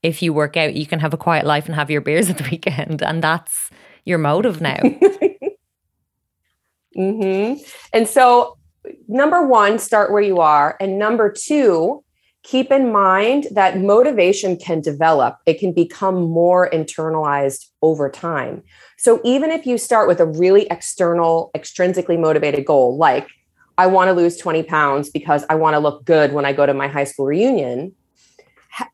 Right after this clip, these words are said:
Speaker 2: leveraging that motivation and focusing on that and remembering that as you're doing your thing will help you to engage. And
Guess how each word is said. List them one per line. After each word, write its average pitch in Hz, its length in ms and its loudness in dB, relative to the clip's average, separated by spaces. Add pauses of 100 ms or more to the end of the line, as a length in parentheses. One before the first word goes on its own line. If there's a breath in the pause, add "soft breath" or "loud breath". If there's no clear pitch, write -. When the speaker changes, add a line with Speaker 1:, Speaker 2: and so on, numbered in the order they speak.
(220)
Speaker 2:
leveraging 240 880 2
that 180 200 0
motivation 175 880 0 (140)
and 165 560 0 (480)
focusing 226 640 2
on 185 160 2
that 165 360 -2 (280)
and 160 600 -2 (140)
remembering 180 680 0
that 190 220 0
as 165 160 0
you're 156 400 2 (500)
doing 175 280 2
your 151 120 -2
thing 156 480 -6 (500 soft breath)
will 220 120 4
help 233 440 0
you 233 140 0
to 220 320 -2
engage. 170 560 2
And 165 160 -2